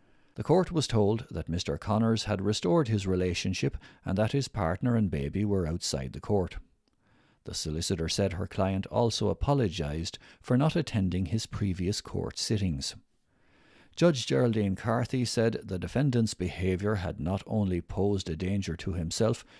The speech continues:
but to other road users. Judge Carthy imposed a four-month prison sentence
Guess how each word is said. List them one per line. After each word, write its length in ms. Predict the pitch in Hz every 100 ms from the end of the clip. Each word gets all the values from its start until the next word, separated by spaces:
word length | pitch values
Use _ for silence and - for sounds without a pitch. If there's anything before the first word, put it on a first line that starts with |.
| - -
but 120 | - -
to 140 | 139
other 280 | - 117 78
road 380 | 69 76 90 98
users. 560 | 117 127 98 76 - - - _ _ _ _ _ _ _ -
Judge 300 | 156 117 -
Carthy 600 | - 67 71 92 95 -
imposed 600 | 92 - 95 104 107 -
a 60 |
four-month 600 | - 107 107 98 95 90 -
prison 280 | 143 139
sentence 560 | 117 123 120 131 123